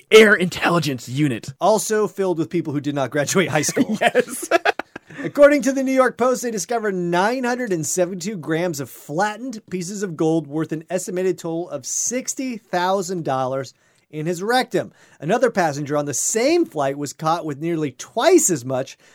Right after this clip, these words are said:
Speaker 2: though it's unclear whether they went through similar methods of concealment.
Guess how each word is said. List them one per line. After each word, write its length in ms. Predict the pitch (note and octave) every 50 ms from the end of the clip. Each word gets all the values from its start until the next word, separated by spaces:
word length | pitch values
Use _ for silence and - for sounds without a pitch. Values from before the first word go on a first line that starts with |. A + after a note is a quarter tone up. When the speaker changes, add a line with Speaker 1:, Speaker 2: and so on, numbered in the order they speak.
| _ _
Speaker 2:
though 160 | - E3 F3+
it's 120 | F3+ D#3+ - -
unclear 460 | F#3 A#3 A#3+ G#3 - F#3+ G#3+ G3+ G3+
whether 260 | F3 F3+ E3+ D#3+ E3+
they 160 | D3+ C#3+ D#3 D3
went 280 | C#3 D3+ D#3+ D#3+ D3+
through 140 | - D#3 C#3+
similar 460 | - - - G#3+ A3+ A#3 A3+ G3+ E3
methods 440 | D3+ C#3 C3 A#2 - C3+ B2+ A#2 -
of 200 | - C3 C3 -
concealment. 720 | - D3+ D3 B2+ - - G#3 G#3+ F#3+ D3+ B2+ A2+ G2 -